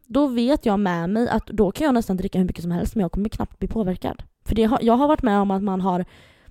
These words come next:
gått någonstans och så har det inte varit bra stämning, eller det har varit tråkigt, du vet. Och så har man suttit där och druckit glas efter glas efter glas,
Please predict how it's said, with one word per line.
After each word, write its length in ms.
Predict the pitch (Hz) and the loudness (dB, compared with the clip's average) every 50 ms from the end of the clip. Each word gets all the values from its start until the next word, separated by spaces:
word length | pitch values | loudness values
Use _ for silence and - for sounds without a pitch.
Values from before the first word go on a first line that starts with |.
| _ _ _ _ - | _ _ _ _ -20
gått 400 | - 120 110 - 247 254 - - | -10 -2 2 2 2 2 0 -2
någonstans 440 | 247 262 269 240 - 208 196 190 - | 0 0 0 0 0 -2 -2 -2 -2
och 60 | 202 | -2
så 80 | - 214 | 0 0
har 80 | 214 | 0
det 60 | 202 | 2
inte 160 | 226 208 - 190 | 0 -2 0 -2
varit 100 | 185 175 | -4 -4
bra 180 | 175 180 185 170 | -4 -4 -4 -4
stämning, 1040 | - - - - - 240 240 247 240 233 233 226 226 233 233 240 240 240 240 233 | -6 -10 -10 -4 -2 0 2 2 4 2 2 2 2 2 2 2 2 2 2 0
eller 160 | - - 202 196 | 0 0 0 0
det 40 | |
har 20 | 190 | 0
varit 160 | 170 180 - | 0 -2 -4
tråkigt, 1200 | - - - 202 208 233 247 226 175 170 - - _ _ - - 220 208 - _ _ - - - - | -2 0 4 4 6 6 4 2 0 -2 -4 -8 _ _ -6 -4 -4 -4 -4 _ _ -14 -12 -12 -10
du 140 | - 185 214 | -4 -2 0
vet. 220 | 202 156 - - | 0 0 -2 -6
Och 60 | - - | -4 0
så 60 | 214 | 0
har 20 | |
man 100 | 214 214 | 2 2
suttit 340 | - 247 220 - - 240 214 | 2 0 0 0 -2 0 0
där 120 | 233 190 180 | 2 2 2
och 60 | 175 | 0
druckit 420 | 175 202 220 - - - 240 233 | 0 -2 -4 -4 -4 -6 -6 -2
glas 320 | 240 254 240 202 190 190 - | 0 0 2 2 0 -2 -4
efter 160 | 175 - 208 | -4 -4 -2
glas 300 | 190 185 165 170 165 - | -2 0 -2 -2 -4 -6
efter 160 | 180 - 175 | -8 -8 -4
glas, 320 | 180 180 202 240 247 - | -2 0 2 0 0 -2